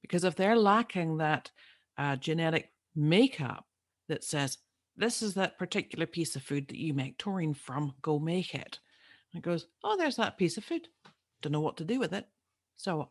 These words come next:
I don't make taurine." Hi, Dimitri. Do you make taurine?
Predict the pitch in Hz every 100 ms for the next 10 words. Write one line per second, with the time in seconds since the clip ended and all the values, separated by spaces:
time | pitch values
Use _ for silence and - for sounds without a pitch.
0 | - 165 160 147 - 147 135 - - 240
1 | 277 196 127 131 _ - _ _ _ -
2 | _ _ _ _ _ - - _ _ _
3 | _ _ _ - 170 151 160 147 131 -
4 | 143 139 196 269 359 453 - 381 392 427